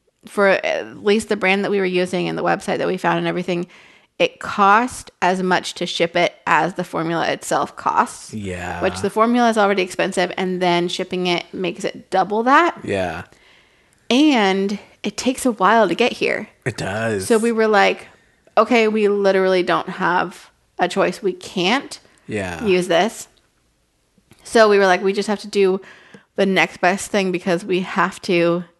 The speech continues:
Speaker 1: feed our baby."
Speaker 2: Mm-hmm.
Speaker 1: And so we ended up finding, technically it is actually a European formula, but it's sold in the U S now.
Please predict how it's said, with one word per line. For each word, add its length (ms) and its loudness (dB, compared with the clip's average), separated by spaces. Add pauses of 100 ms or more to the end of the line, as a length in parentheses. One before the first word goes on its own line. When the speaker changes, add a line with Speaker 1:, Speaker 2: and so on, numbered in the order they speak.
(140)
Speaker 1:
feed 240 -2
our 120 4
baby." 520 2
Speaker 2:
Mm-hmm. 460 -20 (100)
Speaker 1:
And 160 0
so 400 4 (120)
we 160 0
ended 240 0
up 160 2
finding, 460 0 (120)
technically 560 0
it 180 -4
is 240 4
actually 340 0
a 20 0
European 580 -2
formula, 580 -4 (540)
but 180 2
it's 200 0
sold 560 2 (260)
in 160 -2
the 120 0
U 120 0
S 240 0
now. 260 2